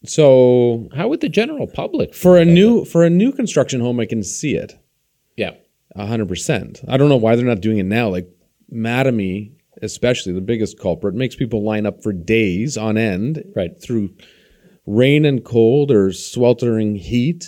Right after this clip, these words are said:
Speaker 1: in the summer. And
Speaker 2: Yep.
Speaker 1: then they make people line up, and it's so chaotic. It's better than it used to be, but it's left to the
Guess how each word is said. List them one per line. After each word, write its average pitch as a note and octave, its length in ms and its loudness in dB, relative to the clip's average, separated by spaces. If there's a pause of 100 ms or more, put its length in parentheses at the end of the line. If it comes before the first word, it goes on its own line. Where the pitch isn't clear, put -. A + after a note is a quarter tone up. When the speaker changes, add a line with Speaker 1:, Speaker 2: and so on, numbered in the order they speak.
Speaker 1:
in A#2+ 140 -4
the G#2 80 -2
summer. A#2 560 -4
And - 80 -6
Speaker 2:
Yep. B2 100 0
Speaker 1:
then B2+ 220 -6
they B2+ 80 -4
make A#2+ 200 -4
people A#2 300 -4
line A2+ 240 0
up, A2+ 180 -2
and A2 120 -2
it's F#2+ 180 -8
so E3+ 320 0
chaotic. G2+ 640 -2
It's F#2+ 120 -10
better D#3+ 220 -2
than B2 140 -4
it F2 40 -4
used A2 220 -6
to F#2+ 60 -10
be, E2 100 -4
but G2 160 0
it's A2 220 -4 (420)
left D#3 420 0
to D#3 120 0
the A2+ 680 2